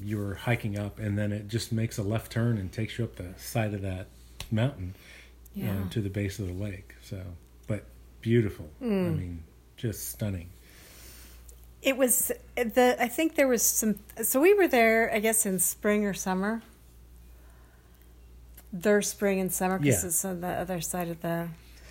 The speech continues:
Speaker 1: Right.
Speaker 2: and it was still really cold and windy. And it was tough because we couldn't really take breaks too much because we'd get cold,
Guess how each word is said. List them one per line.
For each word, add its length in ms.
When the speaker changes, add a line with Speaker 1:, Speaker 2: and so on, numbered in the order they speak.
Speaker 1:
Right. 200
Speaker 2:
and 200
it 160
was 500
still 400
really 260
cold 420
and 160
windy. 460
And 600
it 80
was 200
tough 320
because 300
we 60
couldn't 240
really 220
take 360
breaks 480
too 180
much 280
because 260
we'd 160
get 220
cold, 420